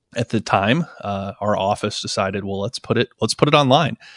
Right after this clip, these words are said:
So we created a thing called ohio checkbook dot com. I think it's ohio checkbook dot gov now, where we took every single dollar that the state spent and put it on a website that was easily searchable. Anyone could go on it. So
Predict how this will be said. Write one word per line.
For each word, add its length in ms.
So 140
we 80
created 320
a 60
thing 340
called 240
ohio 320
checkbook 640
dot 220
com. 280
I 60
think 200
it's 140
ohio 280
checkbook 460
dot 240
gov 280
now, 280
where 180
we 80
took 240
every 180
single 240
dollar 340
that 180
the 100
state 320
spent 360
and 140
put 140
it 80
on 120
a 60
website 540
that 120
was 280
easily 280
searchable. 640
Anyone 320
could 160
go 200
on 180
it. 140
So 360